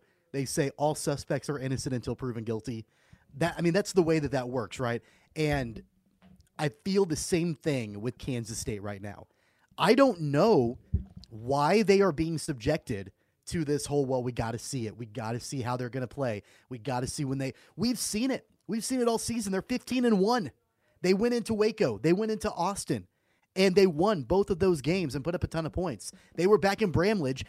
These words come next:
and they beat Oklahoma State in a completely different way. We know what Jerome Tang has. We know Keontae Johnson. We know Marquise Noel.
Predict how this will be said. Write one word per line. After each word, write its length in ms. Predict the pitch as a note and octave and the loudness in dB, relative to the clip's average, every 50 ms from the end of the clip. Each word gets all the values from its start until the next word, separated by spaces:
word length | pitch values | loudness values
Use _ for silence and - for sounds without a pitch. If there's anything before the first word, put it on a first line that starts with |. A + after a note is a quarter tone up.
| - - - | -14 -10 -6
and 140 | E3 F3 F3+ | -2 0 0
they 80 | F3 | 0
beat 200 | D#3+ D#3 F#3+ G3 | 0 0 -2 -2
Oklahoma 440 | E3 F3 F3 G3+ F3+ E3+ F#3+ F3+ D#3 | -2 -2 -2 0 0 0 0 -2 -2
State 240 | - - F3+ E3 E3+ | -2 0 0 2 2
in 80 | E3+ E3 | 2 0
a 40 | |
completely 540 | D#3 - E3+ C#3+ - - G#3 A3 G3 F#3 G#3 | 0 -2 -4 -6 -6 -6 -6 -6 -6 -6 -2
different 300 | E3+ G#3+ G3 - G3 D#3 | 0 0 0 0 0 0
way. 300 | D#3 F#3+ A3 A3 - - _ _ _ _ _ _ _ _ _ _ _ - | 2 2 2 0 -2 -6 _ _ _ _ _ _ _ _ _ _ _ 0
We 180 | D3 F3+ A3 | 2 2 2
know 480 | A3 G3 F3+ G3 A#3 B3 G3 E3+ F3+ F3 - _ _ _ - | 2 2 2 2 4 4 4 4 2 0 -6 _ _ _ -4
what 160 | D#3+ F#3 F3 | -4 -4 -2
Jerome 300 | D3 G3 G3+ G3+ G3 G3 | 0 2 2 2 2 0
Tang 220 | - G3 G3 F#3+ | 0 -2 0 0
has. 440 | D#3+ C#3+ F#3 A3+ G3+ A2 - - - - _ _ _ - | 0 0 0 0 -2 -4 -8 -12 -14 -16 _ _ _ -6
We 160 | C#3 E3+ A3 | -4 -2 -2
know 520 | G#3+ F3+ E3 G3 A#3+ A3+ D3 C#3 D3+ D3+ - _ _ | 0 2 2 4 4 6 4 4 2 0 -6 _ _
Keontae 440 | - - F#3+ G3+ G3+ G3 - G3 F3+ | -8 -4 -2 -2 0 0 0 0 0
Johnson. 420 | C3+ C3+ F#3 G3+ A#3 A3 - C3+ C3 | 0 -2 -2 0 -2 -4 -6 -6 -6
We 80 | D3+ | -4
know 160 | F3+ G#3 G#3+ | -2 -2 -2
Marquise 420 | G#3 G#3 G3 - - G#3+ G3+ - - | -2 -2 -4 -4 -6 -8 -8 -4 -2
Noel. 440 | F#3+ F3+ F3 F#3+ G#3+ G3+ A2+ G2+ | 0 0 2 0 0 -2 -4 -6